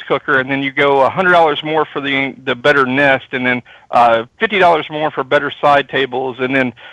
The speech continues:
fifty dollars more for the double rack and the, uh, the hinged rack system." There was none of that.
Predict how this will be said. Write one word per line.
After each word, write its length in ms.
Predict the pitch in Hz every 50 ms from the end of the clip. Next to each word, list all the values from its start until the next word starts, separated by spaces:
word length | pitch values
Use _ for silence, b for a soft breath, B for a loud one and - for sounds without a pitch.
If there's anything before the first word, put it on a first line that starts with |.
| B B B _ -
fifty 220 | 233 226 - 220
dollars 360 | 190 185 175 170 156 143 131
more 280 | 147 147 151 151 156 147
for 200 | - - 156 135
the 200 | 127 135 127 123
double 400 | 120 113 165 - 170 151 151 139
rack 500 | 131 139 147 147 147 143 139 - - -
and 200 | 139 127 123 123
the, 240 | 127 127 127 127 123
uh, 220 | 127 120 120 123
the 140 | 120 117 120
hinged 540 | 117 - 170 165 160 156 151 143 139 - -
rack 320 | 139 135 135 139 - - - -
system." 500 | - 147 135 - - - 139 135 131 131 - B B B B B B B B B B B 147 135
There 160 | 156 175 214
was 260 | 214 190 175 143 127
none 360 | 127 131 131 131 131 139 240 240
of 100 | 135 117
that. 300 | 113 98 101 104 -